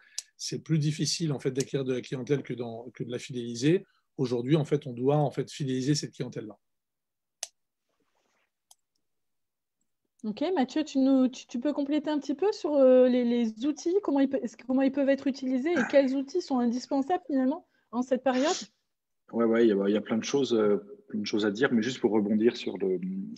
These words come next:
Speaker 3: sur le, le dernier point de, de Omar, euh, euh,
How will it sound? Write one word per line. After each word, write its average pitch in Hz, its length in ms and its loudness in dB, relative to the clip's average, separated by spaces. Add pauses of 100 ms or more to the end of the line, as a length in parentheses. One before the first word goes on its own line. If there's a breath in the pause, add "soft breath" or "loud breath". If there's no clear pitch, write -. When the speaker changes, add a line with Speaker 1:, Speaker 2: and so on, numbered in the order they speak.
Speaker 3:
sur - 320 -12
le, 95 220 -4
le 101 80 -4
dernier 101 300 -2
point 110 220 -8
de, 95 360 -2
de 95 80 -6
Omar, 117 380 0
euh, 190 120 0 (760 loud breath)
euh, 90 440 -4